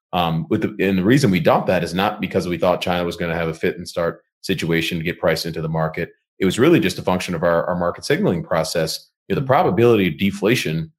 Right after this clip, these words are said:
Speaker 1: uh, from a mac-, market regime perspective started to rise in the middle of last month, um, and started to rise pretty substantially. And so, in our opinion, that meant that we were sort of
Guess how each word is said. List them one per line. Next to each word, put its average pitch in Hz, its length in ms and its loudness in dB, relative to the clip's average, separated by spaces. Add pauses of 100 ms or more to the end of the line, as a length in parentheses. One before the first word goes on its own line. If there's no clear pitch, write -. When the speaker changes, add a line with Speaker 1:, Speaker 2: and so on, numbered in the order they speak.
(200)
Speaker 1:
uh, 82 280 -2
from 92 160 -2
a 85 60 0
mac-, 95 340 0
market 95 260 2
regime 87 300 -4
perspective 85 500 -4
started 92 380 2
to 85 80 -4
rise 127 360 0
in 80 80 -4
the 85 60 -2
middle 92 220 -4
of 90 100 -12
last 101 240 -2
month, 185 160 -8 (460)
um, 87 220 -2
and 85 140 -4
started 95 220 0
to 92 60 -8
rise 92 240 2
pretty 95 180 -4
substantially. - 560 -6
And 160 100 -6
so, 82 380 -4 (300)
in 87 120 0
our 135 220 2
opinion, 87 340 0
that 92 220 0
meant 101 220 0
that - 180 0
we 92 80 -2
were 85 80 -2
sort 87 240 0
of 80 100 -6